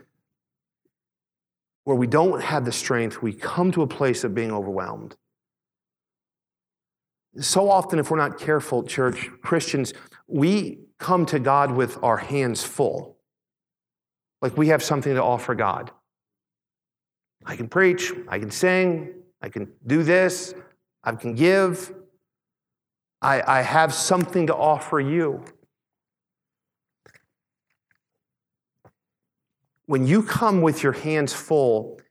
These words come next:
you're not ready to receive what he has. When Isaiah came into the presence of God, he was poor in spirit. He didn't say, "God, I'm somebody, I'm a prophet. Boy, I can preach.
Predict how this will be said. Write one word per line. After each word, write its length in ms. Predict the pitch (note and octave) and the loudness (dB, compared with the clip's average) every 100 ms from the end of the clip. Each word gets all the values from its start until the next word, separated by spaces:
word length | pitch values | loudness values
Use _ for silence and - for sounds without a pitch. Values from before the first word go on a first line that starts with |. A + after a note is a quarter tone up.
| _ _ _ | _ _ _
you're 160 | B2 D3 | -2 2
not 260 | F#3 F3+ | 2 2
ready 220 | C#3+ D3+ C#3+ | 2 0 2
to 80 | |
receive 480 | C3 A#2 - D3+ C3+ | 0 -2 -2 -4 -2
what 120 | C3 | -2
he 120 | - B2 | -4 -6
has. 560 | D#3 D3+ - - - _ _ _ _ _ _ _ _ - | -4 -6 -8 -14 -20 _ _ _ _ _ _ _ _ -2
When 200 | D#3+ D#3+ | 0 2
Isaiah 600 | D3+ D3 C3 E3+ G#3 G3+ | 2 0 2 2 2 -2
came 360 | - - F#3 E3 | -4 -2 0 2
into 120 | C#3 | 0
the 120 | B2+ | -2
presence 480 | - E3 E3+ D3+ C#3 | -4 -2 0 -2 -4
of 160 | A2+ | -2
God, 400 | A2+ C#3+ B2+ A2 - - - | 0 2 2 0 -10 -18 -4
he 140 | D#3 | 0
was 160 | C3+ B2+ | 0 -2
poor 400 | - - F3 D#3 | -12 -4 -2 0
in 120 | C3+ | -2
spirit. 640 | - - D#3+ A#2 - - - | -6 -2 0 0 -2 -16 -6
He 140 | D3+ | -4
didn't 320 | C3+ F3+ F3+ | 2 0 0
say, 420 | - D#3 C3 - - A2 | 0 2 2 -2 -10 0
"God, 240 | D3+ C#3+ | 2 4
I'm 160 | D#3 D3+ | 2 0
somebody, 440 | G3+ G3 D#3 C#3+ | 0 2 4 4
I'm 140 | C3 | 2
a 60 | D3+ | 0
prophet. 480 | - F3 F3+ F3 E3+ - - _ _ _ _ _ _ _ | 2 2 2 0 -2 -4 -20 _ _ _ _ _ _ _
Boy, 100 | G3 | 2
I 100 | E3 | 2
can 180 | D3+ E3 | 2 0
preach. 600 | - F#3+ G#3 G#3 - - | 2 4 4 2 -4 -6